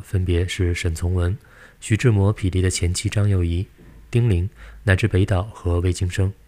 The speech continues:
当有那么多与他们亲近的人已然过世或遇害，命运却让他们幸免于难，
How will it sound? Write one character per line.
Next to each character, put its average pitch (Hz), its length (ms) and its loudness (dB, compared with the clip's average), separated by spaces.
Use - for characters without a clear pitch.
当 139 160 4
有 123 60 6
那 143 120 6
么 156 120 6
多 123 180 6
与 95 140 2
他 104 160 0
们 110 100 4
亲 127 240 0
近 113 140 -2
的 90 80 4
人 85 260 0
已 95 60 -2
然 82 200 0
过 98 160 2
世 101 240 -2
或 87 240 -2
遇 87 140 -2
害， 92 260 -4
命 151 160 6
运 135 120 6
却 127 120 2
让 107 120 6
他 110 120 4
们 110 140 4
幸 107 180 0
免 82 160 0
于 80 120 -2
难， 90 200 0